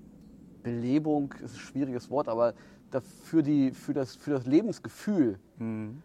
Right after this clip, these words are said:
Speaker 1: in der Innenstadt viel, viel mehr bringen, als es jetzt wirklich nur für die, die Surfer bringt. Es werden ein paar hundert Surfer,
Speaker 2: Ja,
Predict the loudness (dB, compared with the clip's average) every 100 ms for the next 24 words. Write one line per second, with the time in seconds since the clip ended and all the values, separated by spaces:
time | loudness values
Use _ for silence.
0 | _ 0 2 2 0 0 -2 -4 -4 -6
1 | -20 -20 -10 0 4 4 2 -10 -20 -20
2 | -20 -20 -20 -20 -20 -8 0 2 4 4
3 | 2 0 2 4 6 4 2 -2 -2 -4
4 | -4 -2 -4 0 2 2 2 0 2 0
5 | 0 -8 0 0 0 -2 -2 -6 -6 -12
6 | -14 -6 -6 -4 -2 2 2 2 0 -2
7 | 0 -2